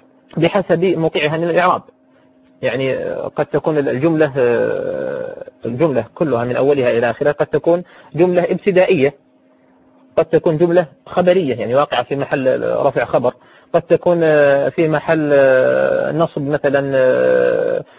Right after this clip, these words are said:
خبر كان، في محل نصب اسم إن ونحو ذلك.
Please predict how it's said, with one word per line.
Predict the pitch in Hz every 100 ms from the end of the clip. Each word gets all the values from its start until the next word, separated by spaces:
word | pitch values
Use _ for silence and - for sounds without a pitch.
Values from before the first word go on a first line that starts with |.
| _
خبر | - 165 151 139 127
كان، | - 143 127 123 -
في | - 156
محل | 151 156 143 143
نصب | 156 151 139
اسم | 151 - 139
إن | 147 135
ونحو | 123 160 202 185
ذلك. | 190 208